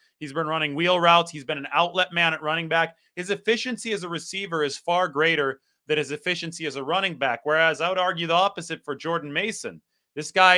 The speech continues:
is a tried and true running back. We haven't seen hardly anything of him in the pass game, but we know that he can take a handoff, and we know he can truck people. So if Jordan Mason gets more carries, and he has been getting more from four to five to eight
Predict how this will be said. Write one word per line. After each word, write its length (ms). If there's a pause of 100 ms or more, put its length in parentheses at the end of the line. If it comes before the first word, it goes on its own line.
is 160
a 80
tried 480
and 120
true 200
running 320
back. 240
We 80
haven't 240
seen 400
hardly 340
anything 420
of 120
him 160
in 80
the 60
pass 340
game, 320 (260)
but 80
we 160
know 180
that 120
he 80
can 120
take 200
a 80
handoff, 500
and 120
we 140
know 160
he 120
can 140
truck 380
people. 440 (260)
So 300
if 180
Jordan 380
Mason 420
gets 320
more 480
carries, 560
and 100
he 160
has 220
been 160
getting 240
more 300
from 180
four 460 (220)
to 60
five 500
to 160
eight 340